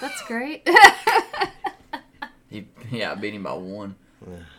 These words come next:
Speaker 3: I know. That's why you get, that's why you're Big Dick Johnny.
Speaker 2: Yeah.
Speaker 1: Okay,
Speaker 3: Yeah.
Speaker 1: like, what's the best position that you've ever been in?
Speaker 3: Um, that I've ever been in?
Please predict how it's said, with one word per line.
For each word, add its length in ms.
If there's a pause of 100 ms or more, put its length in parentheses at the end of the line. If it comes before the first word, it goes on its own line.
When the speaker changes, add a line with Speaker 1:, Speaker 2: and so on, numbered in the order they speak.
(1300)
Speaker 3:
I 140
know. 60 (420)
That's 100
why 120
you 120
get, 300
that's 240
why 60
you're 160
Big 180
Dick 180
Johnny. 400 (260)
Speaker 2:
Yeah. 320 (500)
Speaker 1:
Okay, 240
Speaker 3:
Yeah. 60
Speaker 1:
like, 200
what's 220
the 160
best 320
position 420
that 180
you've 120
ever 200
been 260
in? 280 (480)
Speaker 3:
Um, 680 (680)
that 200
I've 260
ever 240
been 280
in? 420